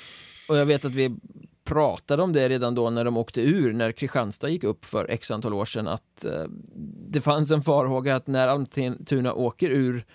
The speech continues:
så blir de inte som de här andra allsvenska lagen som åker ur, som genast spänner musklerna och satsar hårt för att ta sig upp igen.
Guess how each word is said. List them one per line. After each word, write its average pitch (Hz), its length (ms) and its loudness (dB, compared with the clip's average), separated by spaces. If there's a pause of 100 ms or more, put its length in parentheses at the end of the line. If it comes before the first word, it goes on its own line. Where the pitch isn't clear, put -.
(840)
så - 180 0
blir 147 220 6
de 156 120 4
inte 160 220 2
som 143 160 0
de 135 80 2
här 131 100 4
andra 131 320 2
allsvenska 135 460 0
lagen 117 300 2
som 123 140 -4
åker 120 160 -2
ur, 107 180 0
som 110 260 -2
genast 113 360 0
spänner 123 320 -2
musklerna 120 480 -2
och 113 80 -2
satsar 113 300 -4
hårt 120 240 2
för - 80 -6
att 104 100 -4
ta 110 140 -2
sig 151 120 0
upp - 220 -2
igen. 101 240 -2